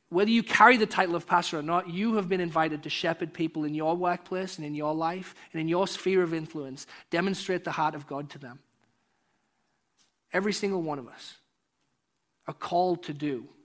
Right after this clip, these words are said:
to take what happens in this place and in this room and in these ministries here in this church and this family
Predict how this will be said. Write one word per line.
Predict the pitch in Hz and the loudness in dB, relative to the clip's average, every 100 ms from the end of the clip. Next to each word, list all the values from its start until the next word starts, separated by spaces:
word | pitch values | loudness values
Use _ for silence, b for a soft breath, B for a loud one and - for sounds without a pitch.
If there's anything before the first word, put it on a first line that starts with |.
| b b b | b b b
to | - | -10
take | - 208 226 | 0 4 4
what | 226 185 | 2 2
happens | 208 202 180 | 2 2 0
in | 170 | 0
this | 196 - | -2 -2
place | - 208 208 | 0 0 0
and | 185 | -2
in | 165 | -2
this | 185 - | -2 -2
room | 190 196 | -2 0
and | 180 | 0
in | 165 | 0
these | 175 175 | 0 0
ministries | 180 190 180 190 196 | -2 -2 -2 -2 -2
here | 185 180 | -4 -4
in | 156 | -2
this | 180 - - B B | -4 -4 -8 B B
church | - 175 190 196 175 | -2 0 0 0 -2
and | 160 | -2
this | 175 | -4
family | - 170 175 190 196 | 0 2 2 2 -2